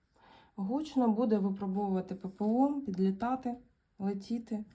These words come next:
У вас посилиться мобілізація. Можливо, не тільки у вас, ще не дивились інші міста. Передмістя дуже гучно. Район дуже чутно.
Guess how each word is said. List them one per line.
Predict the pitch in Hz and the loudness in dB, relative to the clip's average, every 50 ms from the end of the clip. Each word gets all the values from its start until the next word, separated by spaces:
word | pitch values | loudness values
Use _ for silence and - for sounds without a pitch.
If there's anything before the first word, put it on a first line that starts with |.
| - - - - - - _ _ - - _ - - - - - _ _ - | -20 -20 -20 -20 -20 -20 _ _ -20 -20 _ -20 -20 -20 -20 -20 _ _ -12
У | 220 | -10
вас | 202 208 202 202 214 214 208 196 | -6 -6 -2 0 0 0 0 0
посилиться | - - 202 196 - - 220 214 202 196 190 - - 190 | -4 -6 -8 -6 -4 -2 -2 0 0 -2 -4 -2 0 2
мобілізація. | 190 185 185 196 190 185 190 190 202 226 240 240 233 - 208 196 | 2 2 2 0 0 0 0 0 0 0 -2 -2 -4 -2 0 2
Можливо, | 196 196 202 214 214 208 202 | 2 2 2 2 0 0 -2
не | 202 196 | -2 -4
тільки | 190 - 190 185 - - - | -4 -4 -6 -6 -6 -8 -10
у | 170 | -10
вас, | 165 165 165 165 160 - - | -8 -6 -6 -8 -8 -10 -12
ще | - - 185 185 - | -8 -6 -6 -6 -4
не | - 196 185 180 | -4 -4 -2 -2
дивились | 175 185 180 180 180 175 170 170 170 - - | -2 -2 -2 -2 -4 -4 -4 -6 -8 -6 -6
інші | 185 175 165 - - 175 | -6 -6 -6 -8 -8 -8
міста. | 180 175 - - - 240 240 247 240 - | -8 -8 -10 -8 -6 -6 -6 -6 -6 -6
Передмістя | 214 202 208 208 220 240 240 233 - - | -4 -2 0 2 2 2 2 0 -2 -4
дуже | 208 196 214 202 185 180 | -2 -2 0 -2 0 -2
гучно. | 180 170 170 165 165 160 - - - - 190 185 - _ - - - - - - - - - - - - - - _ - | -4 -6 -6 -12 -12 -14 -16 -18 -16 -16 -16 -16 -16 _ -20 -20 -18 -16 -14 -8 -8 -8 -10 -10 -20 -20 -20 -16 _ -4
Район | 190 196 202 202 208 220 214 208 | -2 0 0 2 2 4 4 4
дуже | 190 196 190 190 185 180 | 4 4 2 2 0 -2
чутно. | - - - - 175 170 - _ - - - | -4 -8 -14 -14 -16 -16 -16 _ -14 -12 -12